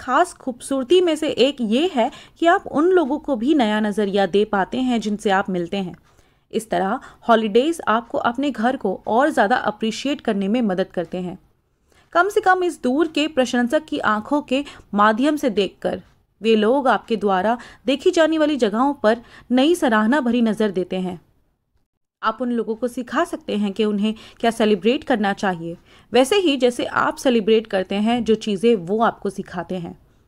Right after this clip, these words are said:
इस तरह मुझे लगता है कि टूरिज्म जो इतना स्पष्ट रूप से कल्चर्स को यानी संस्कृतियों को नष्ट करता है, उन्हें पुनर्जीवित भी कर सकता है। ऐसे ही जैसे उसने बाली में नए ट्रेडिशनल डांसेस क्रिएट किए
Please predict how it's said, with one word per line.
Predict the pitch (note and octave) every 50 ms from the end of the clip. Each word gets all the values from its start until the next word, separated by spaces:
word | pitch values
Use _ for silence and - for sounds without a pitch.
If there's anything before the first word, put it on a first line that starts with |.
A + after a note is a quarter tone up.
| _ _ _ _ _ _ _ _ _ -
इस | - E4+ -
तरह | G#4 G#4+ A4 A#4+ A#4+ A4
मुझे | E4+ B3 - - D#4
लगता | F4 F4+ F4 F4 - F4+
है | F4+ F4+ F4+
कि | F#4 F4+
टूरिज्म | - D4 A#3+ A3+ B3 B3 C#4 E4 D#4
जो | D4 D#4+
इतना | D4+ D4+ D4+ E4 E4+
स्पष्ट | E4 - - A#3+ C#4 C#4+ - - - -
रूप | D4 D4+ -
से | - - E4
कल्चर्स | D#4+ - B3 A3 G#3+ - - C4+ C#4 D4+ D4+ -
को | - - B3 C4 D4 C#4+ - - - - -
यानी | B3+ C#4+ D4+
संस्कृतियों | D4+ D4 C4 C4+ - - - F4+ F4+ - F4+ F#4+ F#4+
को | F#4 F#4 F4
नष्ट | C4 G3+ A3+ C4+ - - D4+
करता | - B3 G3+ - - G3
है, | G3+ G#3 B3+ E4 E4 - - - - - -
उन्हें | B3 A#3+ B3 E4 F#4 F4 -
पुनर्जीवित | - G#3 G#3+ G#3+ G#3+ G3+ A3 G#3+ G3+ G#3 G3+ F3+ -
भी | A3+ C#4+
कर | - A#3 G3
सकता | F#3+ - F#3 - - - -
है। | F3+ E3+ F3+ - _ _ _ _ _ _ _ _ _ _ _
ऐसे | - G#3 G#3 - A#3
ही | A3 G3 A3 C4 C#4
जैसे | B3 A3+ G#3+ - A#3 A#3+ B3+ - - - - -
उसने | - A#3+ - C#4+ C#4+
बाली | G#3+ G#3 G3+ G3 A#3+ D4+ D#4+
में | C#4 A#3+ A#3+ B3
नए | A3 A3 A3 G#3+ A#3+ D4 E4+
ट्रेडिशनल | E4 - C4 A3 A#3+ A#3 A#3 C#4+ C#4 C4+
डांसेस | G#3+ G#3+ F#3+ F#3 F#3 - B3+ A#3
क्रिएट | - - G3+ G3 G3 G3 A3+ A3+
किए | - - C#4+ D4+ F#4